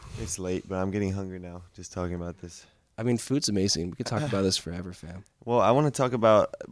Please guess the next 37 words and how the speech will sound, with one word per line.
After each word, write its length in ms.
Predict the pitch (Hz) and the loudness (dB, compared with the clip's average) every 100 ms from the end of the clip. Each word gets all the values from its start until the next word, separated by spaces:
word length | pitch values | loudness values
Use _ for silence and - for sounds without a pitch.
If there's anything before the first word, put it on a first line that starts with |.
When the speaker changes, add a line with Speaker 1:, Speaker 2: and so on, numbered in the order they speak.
| 98 85 | -16 -16
Speaker 1:
the 280 | 104 95 98 | -16 -10 -10
fire. 560 | - - 120 131 87 87 | -6 -4 -2 0 -2 -2
I 40 | |
wanna 160 | 101 107 | -4 -2
bring 160 | 95 98 | -2 -4
it 80 | 92 | -4
back 180 | 87 | -8
to 120 | - 90 | -10 -8
that 220 | 90 82 | -6 -6
because, 380 | 87 92 80 - | -10 -12 -8 -4
Speaker 2:
Let's 200 | 107 - | 0 4
Speaker 1:
uh, 40 | |
Speaker 2:
talk 80 | 107 | 4
about 100 | 101 | 6
Speaker 1:
originally 320 | 101 107 95 | 4 4 2
Speaker 2:
fire. 100 | 95 | 2
Speaker 1:
you 60 | 95 | 0
said 260 | - 104 95 | -2 -4 -4
that's 260 | 95 - | -4 -6
your, 200 | 95 95 - | -8 -10 -10
that's 240 | 98 101 98 | -10 -8 -8
your 100 | 95 | -8
main 220 | 95 98 | -8 -12
thing 280 | _ 135 120 | _ -10 -6
right 180 | 92 - | -6 -6
now. 220 | - - - | -10 -12 -12
And 120 | 92 | -10
so 160 | - | -6
I 40 | 98 | -2
wanna 320 | 104 107 95 | 2 2 0
get 180 | 98 - | -2 -6
a 160 | - - | -8 -10
little 200 | 95 104 | -8 -6
bit 220 | 98 - | -6 -6
deeper 300 | - 101 104 | -8 -6 -4
into 240 | 87 95 98 | -4 -6 -4
that. 300 | 92 92 | -2 -2